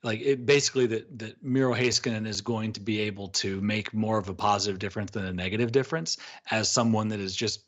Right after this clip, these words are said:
he's gonna have to be the guy that gets the puck out of the defensive zone and sort of transitions it into the attack.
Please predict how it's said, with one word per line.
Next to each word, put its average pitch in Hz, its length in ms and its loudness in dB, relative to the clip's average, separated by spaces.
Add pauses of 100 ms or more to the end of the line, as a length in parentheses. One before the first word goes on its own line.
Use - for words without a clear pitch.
he's 120 260 -2
gonna 131 160 4
have 120 180 0
to 113 80 -10
be 120 100 2
the 107 80 -4
guy 92 420 0 (280)
that 104 180 -10
gets 117 220 -4
the 120 100 -4
puck - 400 -6 (200)
out 110 180 -2
of 107 60 -6
the 110 80 -4
defensive 107 400 -2
zone 107 160 0
and 98 100 -4
sort 104 160 -4
of 92 120 -12
transitions 104 640 0
it 104 80 0
into 104 240 -2
the 98 140 -4
attack. 101 480 0